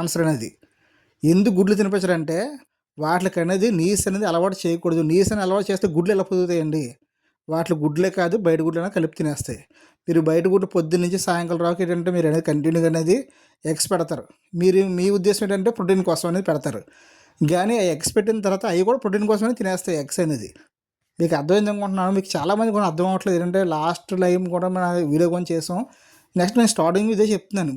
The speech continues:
గుడ్లు అనేది పెట్టకండి. గుడ్లు పెడితే మాత్రాన మీరు పెట్టుకోవచ్చు, ఏంటంటే టైం పాస్ పెంచుకొని పెట్టుకోవచ్చు.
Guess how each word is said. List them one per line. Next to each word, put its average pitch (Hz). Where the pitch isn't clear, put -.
గుడ్లు 175
అనేది 202
పెట్టకండి. 165
గుడ్లు 160
పెడితే 185
మాత్రాన 160
మీరు 226
పెట్టుకోవచ్చు, 226
ఏంటంటే 208
టైం 196
పాస్ 202
పెంచుకొని 185
పెట్టుకోవచ్చు. 151